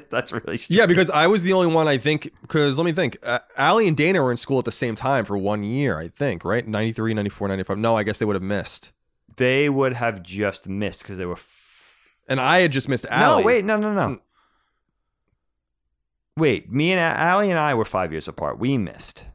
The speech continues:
Speaker 2: You, Dana was a senior when Allie was a freshman.
Speaker 1: Yes.
Speaker 2: See, I was a s-, freshman when D-, Allie was a s-, a freshman in college.
Speaker 1: Okay.
Speaker 2: So we had just missed.
Speaker 1: You
Speaker 2: So
Speaker 1: just
Speaker 2: I
Speaker 1: missed.
Speaker 2: had,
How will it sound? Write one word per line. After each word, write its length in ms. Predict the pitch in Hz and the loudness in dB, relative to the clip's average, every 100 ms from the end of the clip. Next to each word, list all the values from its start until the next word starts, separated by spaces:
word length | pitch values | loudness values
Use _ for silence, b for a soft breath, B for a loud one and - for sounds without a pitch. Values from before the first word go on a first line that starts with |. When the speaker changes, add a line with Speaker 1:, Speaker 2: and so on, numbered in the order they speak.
| _ _ _ _ | _ _ _ _
Speaker 2:
You, 160 | 139 143 | -6 -2
Dana 360 | 156 160 180 | 0 2 4
was 140 | 160 123 | 2 0
a 40 | |
senior 300 | - 139 120 | -2 0 2
when 100 | 104 | 0
Allie 220 | 104 107 | 0 0
was 120 | 95 | -2
a 40 | 87 | -4
freshman. 480 | - 98 - 73 76 | -4 -4 -4 -10 -8
Speaker 1:
Yes. 460 | 113 98 - - - b b b _ | -4 -4 -4 -8 -10 b b b _
Speaker 2:
See, 220 | - 160 | -2 0
I 240 | 151 139 156 | 2 4 4
was 200 | 170 156 | 4 4
a 100 | 135 | 2
s-, 120 | 120 | 0
freshman 440 | - 147 131 127 110 | 0 0 2 0 0
when 140 | 104 | 0
D-, 140 | 104 123 - | -4 -6 -4
Allie 280 | 113 113 | 0 0
was 100 | 107 | 0
a 40 | 95 | -2
s-, 220 | - - | -2 -4
a 60 | 120 | -6
freshman 380 | - 107 - 98 | -2 -2 -2 -6
in 120 | 82 | -6
college. 600 | - 104 67 58 - - _ _ _ - | -2 -2 -2 -6 -16 -18 _ _ _ 0
Speaker 1:
Okay. 260 | 123 - | 0 0
Speaker 2:
So 160 | 95 151 | 0 2
we 120 | 151 | 4
had 120 | 156 | 4
just 200 | 135 131 | 2 0
missed. 420 | 139 131 101 - 113 | 2 0 0 -4 0
Speaker 1:
You 240 | 135 147 | 4 4
Speaker 2:
So 140 | 151 | 6
Speaker 1:
just 120 | 175 - | 4 4
Speaker 2:
I 140 | 180 | 4
Speaker 1:
missed. 100 | 220 202 | 6 6
Speaker 2:
had, 280 | 185 160 | 4 2